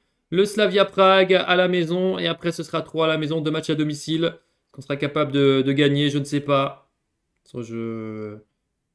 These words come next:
Et après, c'est des matchs compliqués, hein. Lille, Monaco. Ça, ce sera bien plus dur.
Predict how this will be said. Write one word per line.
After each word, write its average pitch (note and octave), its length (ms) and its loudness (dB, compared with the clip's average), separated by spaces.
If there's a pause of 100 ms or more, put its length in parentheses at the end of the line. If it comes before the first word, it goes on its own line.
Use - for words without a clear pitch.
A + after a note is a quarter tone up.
Et A#2 40 -14
après, C3+ 180 -12
c'est C3+ 100 -8
des A#2+ 80 -6
matchs C3 140 -8
compliqués, A2+ 420 -16
hein. G#2 200 -16 (100)
Lille, A#2+ 340 -6
Monaco. B2 720 -4 (560)
Ça, - 160 -12
ce A#2 140 -16
sera - 160 -12
bien A#2+ 180 -6
plus B2+ 200 -10
dur. C3 340 -8